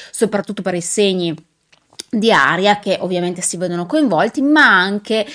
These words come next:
per l'Ariete che ovviamente vive l'opposizione di questa luna piena, quindi insomma è un momento, eh, logicamente di grande potenza, di grande energia, eh, che, mm, in qualche modo riguarda poi principalmente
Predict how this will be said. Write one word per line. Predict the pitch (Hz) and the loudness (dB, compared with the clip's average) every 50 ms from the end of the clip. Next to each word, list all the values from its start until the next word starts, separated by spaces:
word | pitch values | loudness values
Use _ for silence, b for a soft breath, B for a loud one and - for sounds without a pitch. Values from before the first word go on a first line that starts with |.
| B B B B B | B B B B B
per | - 214 208 196 190 185 | 2 4 4 4 4 4
l'Ariete | 196 208 220 208 180 151 160 185 - 190 | 4 4 4 4 2 0 0 0 -2 -4
che | 175 - | -6 -6
ovviamente | 165 170 180 175 180 175 175 175 185 | -4 -2 -2 -2 -2 -4 -4 -4 -4
vive | 185 185 175 185 | -4 -4 -2 -2
l'opposizione | 170 170 170 170 - 175 170 190 180 185 202 190 185 | -2 -2 -4 -6 -8 -8 -8 -8 -8 -6 -6 -4 -4
di | 180 175 170 | -4 -4 -4
questa | 175 175 175 - - 175 151 156 B B B B B - | -6 -8 -8 -6 -2 -2 -2 -2 B B B B B -6
luna | 196 208 240 277 294 | -4 0 2 0 2
piena, | 262 202 175 190 196 180 | 2 0 0 0 0 -2
quindi | - 190 175 175 | -2 -4 -4 -4
insomma | 175 - - 185 180 170 | -2 -2 -2 -2 -2 0
è | - - 233 | 0 0 0
un | 226 214 | 2 0
momento, | 214 220 202 190 180 185 185 190 180 185 - 202 196 190 190 - | 0 0 -2 -2 0 -2 -2 -4 -4 -2 0 2 4 4 4 4
eh, | 175 190 185 185 180 | 4 2 0 0 0
logicamente | 180 185 170 175 - 214 196 190 180 185 185 202 180 | -2 -2 -4 -4 -2 -2 -2 -2 -2 -4 -4 -4 -4
di | 175 180 | -4 -2
grande | 156 185 180 175 180 185 190 185 185 180 170 B B B B B _ | 0 0 2 2 2 2 2 2 2 0 0 B B B B B _
potenza, | - 196 196 - 208 202 190 185 175 170 175 185 | -6 -4 -2 0 2 2 2 2 0 -2 -4 -6
di | 170 170 | -4 -2
grande | 180 180 185 185 185 180 | 0 0 0 0 0 0
energia, | 175 175 170 170 170 175 170 170 175 175 175 160 156 - - | -2 -2 -2 -2 -2 -4 -4 -4 -4 -2 -2 -2 -2 -2 -4
eh, | 165 170 170 170 175 175 | -6 -6 -4 -4 -6 -4
che, | 196 233 - - - | -4 -4 -4 -4 -4
mm, | 196 180 175 170 170 170 165 - | -6 -6 -4 -4 -4 -4 -4 -4
in | 214 202 | -6 -6
qualche | - 190 175 - 233 | -6 -6 -6 -4 -2
modo | 226 202 190 180 190 208 | 0 0 0 0 0 0
riguarda | 202 180 175 170 151 180 185 190 | 0 0 0 0 0 0 -2 -4
poi | - - 175 170 180 180 170 B B B B | -6 -6 -6 -4 -4 -4 -6 B B B B
principalmente | - 208 202 202 - 233 247 233 190 160 165 175 170 185 | -2 -2 -2 -2 0 0 0 0 0 -2 -2 -4 -6 -8